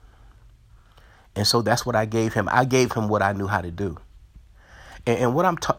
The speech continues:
t-, trying to say today is that some of you might not go through what I'm going through, but you got somebody in your family that may have disappointed you. You might not understand them.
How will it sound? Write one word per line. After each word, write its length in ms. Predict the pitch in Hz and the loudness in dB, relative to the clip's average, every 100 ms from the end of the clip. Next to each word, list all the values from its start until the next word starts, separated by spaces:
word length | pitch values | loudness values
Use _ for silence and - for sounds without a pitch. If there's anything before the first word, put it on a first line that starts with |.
| - | -4
t-, 100 | - | -6
trying 220 | - 131 | 4 4
to 80 | 104 | 4
say 240 | - 113 | 2 0
today 400 | 107 101 107 107 | 0 -2 -2 0
is 320 | 98 98 92 | -2 -4 -6
that 260 | 95 98 95 - - - - | -4 -4 -4 -10 -20 -20 -10
some 280 | - - 196 | -2 2 2
of 120 | 180 | 2
you 140 | 135 139 | 2 2
might 240 | 120 113 | 2 2
not 240 | 110 98 | 0 0
go 160 | 98 101 | 0 -2
through 180 | - 104 | 0 -2
what 160 | 95 | 0
I'm 160 | 95 120 | 0 0
going 260 | 101 95 90 | 0 -4 -4
through, 280 | - 85 - - - - - - - - - | -10 -10 -12 -20 -20 -20 -20 -20 -20 -20 -16
but 180 | - - | -12 -2
you 40 | 175 | 2
got 220 | 160 120 | 4 4
somebody 400 | - 135 123 107 | 4 4 4 2
in 80 | 107 | 2
your 160 | 101 | -2
family 560 | 101 - 110 104 92 82 - - - - - - | 0 2 2 2 -4 -12 -16 -20 -20 -20 -20 -10
that 160 | - 101 | -6 -2
may 220 | 107 110 | 0 0
have 280 | 110 98 90 | 0 -2 -2
disappointed 640 | 113 110 - 117 120 104 | -4 -4 -2 2 2 2
you. 520 | 90 113 110 104 101 - - - - - | -2 -2 -2 -4 -8 -12 -20 -20 -20 -6
You 140 | 107 | -2
might 220 | 113 98 | 0 0
not 180 | 87 92 | 0 -2
understand 720 | 92 95 87 - 117 120 113 | -2 -6 -4 0 2 4 2
them. 460 | 113 107 104 98 110 | 0 -2 -2 -6 -12